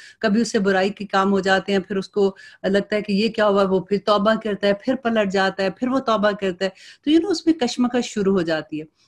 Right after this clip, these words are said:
I was thinking कि most of the time जब हम लोग, अम, पहली दफ़ा कुरान भी सुन रहे होते हैं इसी तरह से अंडरस्टैंडिंग के साथ,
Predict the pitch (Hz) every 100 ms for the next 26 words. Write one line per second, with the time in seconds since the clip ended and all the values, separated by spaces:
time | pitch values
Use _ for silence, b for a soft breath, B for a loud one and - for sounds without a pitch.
0 | _ - 247 294 - 320 320 285 254 214
1 | 202 233 - 220 214 202 185 190 190 185
2 | 196 190 185 180 165 170 165 170 - -
3 | 185 190 202 185 190 175 170 170 180 175
4 | 180 - 180 175 175 165 175 170 175 170
5 | 170 170 190 190 196 180 170 180 180 175
6 | 175 190